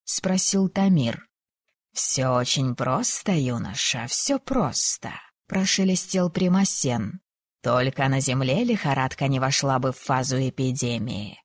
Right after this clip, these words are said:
Мы не хотели привлекать внимание, поэтому базу расположили там, где исследования лихорадки не нанесли бы существенного ущерба.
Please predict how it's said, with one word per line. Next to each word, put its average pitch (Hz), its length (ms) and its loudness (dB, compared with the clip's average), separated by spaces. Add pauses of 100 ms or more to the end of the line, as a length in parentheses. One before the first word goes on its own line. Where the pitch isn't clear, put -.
(140)
Мы 226 220 2
не 220 100 2
хотели 202 540 0
привлекать 143 640 0
внимание, 143 600 0
поэтому 139 520 0
базу 135 320 2
расположили 135 760 0
там, 233 340 -2 (240)
где 147 320 0
исследования 165 720 2
лихорадки 165 580 0
не 202 120 4
нанесли 196 480 4
бы 135 140 2
существенного 131 1000 0
ущерба. 117 760 -2